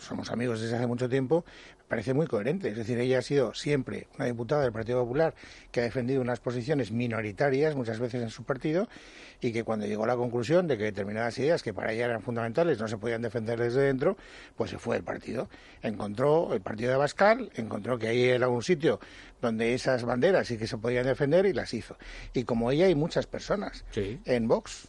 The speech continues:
Speaker 1: no todas, pero muchas, el propio Santiago Abascal, sin ir más lejos, por no buscar un ejemplo más, eh, más extraño.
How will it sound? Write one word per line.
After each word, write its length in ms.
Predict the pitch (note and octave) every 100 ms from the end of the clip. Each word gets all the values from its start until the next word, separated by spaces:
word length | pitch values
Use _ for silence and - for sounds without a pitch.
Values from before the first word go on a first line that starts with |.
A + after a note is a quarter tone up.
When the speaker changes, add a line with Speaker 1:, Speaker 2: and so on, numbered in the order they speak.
| -
Speaker 1:
no 400 | G#2+ - - A2+
todas, 360 | F3 A#3 G3+
pero 200 | - G#2
muchas, 440 | A#2 D3+ D#3+ G3 -
el 100 | -
propio 300 | - A2 G#2+
Santiago 320 | G#2+ G#2+ G#2+
Abascal, 360 | G2+ - - G#3+
sin 140 | -
ir 100 | - G#2
más 180 | -
lejos, 240 | G#3 - A#2+
por 160 | -
no 100 | A2
buscar 320 | A2+ A2 A#2 G#2+
un 140 | G#2
ejemplo 440 | G2 A2+ G#2 A2 - - - - -
más, 400 | B2 A#2 G#2+ -
eh, 240 | A2+ G#2+
más 380 | A#2+ A#2 A2+ -
extraño. 580 | A#2+ B2+ - A2 G#2